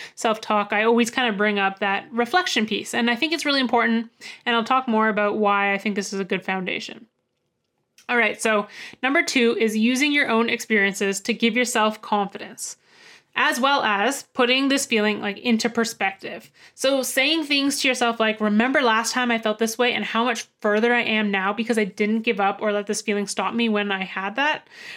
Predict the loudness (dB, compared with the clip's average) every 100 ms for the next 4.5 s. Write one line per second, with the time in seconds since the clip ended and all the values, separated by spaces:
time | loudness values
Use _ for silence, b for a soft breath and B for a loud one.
0 | B 2 4 4 2 2 2 2 2 0
1 | 0 0 2 2 2 2 2 0 2 2
2 | 4 2 2 0 0 0 2 0 2 -2
3 | 0 -2 -2 -2 0 0 0 0 -2 2
4 | 2 2 2 0